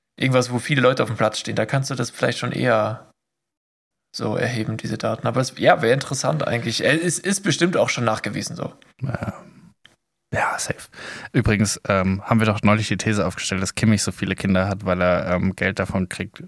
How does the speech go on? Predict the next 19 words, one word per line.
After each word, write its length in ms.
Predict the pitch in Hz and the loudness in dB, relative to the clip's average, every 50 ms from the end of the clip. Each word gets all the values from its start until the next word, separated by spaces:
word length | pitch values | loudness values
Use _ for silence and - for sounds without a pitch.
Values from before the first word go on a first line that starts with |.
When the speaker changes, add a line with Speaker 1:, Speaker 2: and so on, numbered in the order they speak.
| _ _ - | _ _ -2
Speaker 2:
äh, 280 | 104 95 92 95 95 | 0 0 2 0 -2
dafür 240 | 92 98 95 - 95 | -2 -4 -6 -6 -10
kriegt 240 | - - 101 - - | -6 -6 -8 -6 -2
vom 140 | - 95 80 | -2 -2 -2
F 120 | 90 - | -2 -4
C 100 | - - | -4 -2
Bayern. 400 | 104 - 98 95 98 92 101 113 _ - - - | 0 2 2 2 2 2 0 -2 _ -10 -12 -6
Speaker 1:
Ja, 120 | - 107 | -4 -2
weil 80 | 104 101 | 0 0
er 80 | 104 104 | 0 -2
ein 60 | - | -2
Zuchtbulle 520 | - - 185 - - - - 107 107 107 | -4 -6 -6 -6 -6 -4 -2 -2 -2 -2
ist. 280 | - - 110 - - - | -4 -4 -6 -8 -4 0
Speaker 2:
Genau, 240 | - 98 98 98 101 | 2 2 4 4 4
weil 100 | 101 95 | 2 2
er 40 | 95 | 2
ein 80 | 92 92 | 2 2
Zuchtbulle 540 | - - - - - - - - 85 85 90 | 0 0 -2 -2 -4 -8 -6 -4 -4 -2 -2
ist. 220 | 104 110 - - | -2 -4 -4 -8